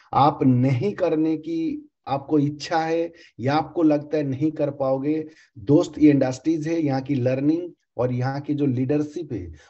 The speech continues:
वो आपको हर दिन आपको पीछे पड़ के आपसे करवा लेता है। इसलिए कुछ भी करते हो कम से कम दो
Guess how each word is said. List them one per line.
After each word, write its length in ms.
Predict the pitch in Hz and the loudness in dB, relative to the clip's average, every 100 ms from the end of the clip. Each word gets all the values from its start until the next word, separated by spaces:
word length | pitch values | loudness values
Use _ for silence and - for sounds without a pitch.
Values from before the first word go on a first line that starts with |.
| - | -2
वो 100 | 127 | 2
आपको 280 | 143 - 147 | 2 2 -2
हर 320 | 117 135 151 | 0 0 0
दिन 500 | 120 117 175 165 135 | -2 2 2 4 2
आपको 340 | 131 131 147 | 0 -2 -8
पीछे 360 | 143 143 - 156 | -8 -8 -6 -4
पड़ 200 | 147 127 | 0 -2
के 120 | 123 | 0
आपसे 280 | 127 123 139 | -4 -2 -6
करवा 380 | 127 117 117 120 | -2 0 2 0
लेता 480 | 117 101 117 113 117 | -2 -6 -8 -4 -2
है। 240 | 127 143 - _ - | -2 -6 -12 _ -8
इसलिए 680 | 123 120 139 139 147 151 151 - _ - - _ 156 | -6 -2 -2 0 2 2 0 -10 _ -20 -20 _ -2
कुछ 220 | 151 151 | 2 2
भी 180 | 151 - | 0 0
करते 360 | 143 131 139 | 0 0 -2
हो 180 | 135 147 | 0 0
कम 240 | 135 131 | 0 -2
से 160 | 135 151 | -2 -4
कम 220 | 147 143 | -2 -4
दो 260 | 120 127 | -4 -2